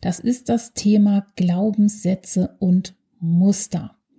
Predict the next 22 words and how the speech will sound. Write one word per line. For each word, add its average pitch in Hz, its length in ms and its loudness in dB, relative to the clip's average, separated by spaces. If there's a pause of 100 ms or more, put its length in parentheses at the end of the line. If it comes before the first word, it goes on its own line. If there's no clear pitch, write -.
(460)
Das 175 300 -6
hat 196 220 -2
bestimmt 247 500 0
schon 208 240 2
jeder 208 320 2
von 196 220 0
euch 196 240 0
in 185 80 2
irgendeiner 202 340 -2
Form 190 360 -2
gehört 214 460 -2
und 196 180 0
weiß 196 260 -4
eigentlich 202 440 -2
auch 202 200 -2 (600)
schon 202 220 2
so 202 100 0
ziemlich, 214 480 2
worum 202 320 4
es - 160 -2
da 185 180 0
geht. 226 600 0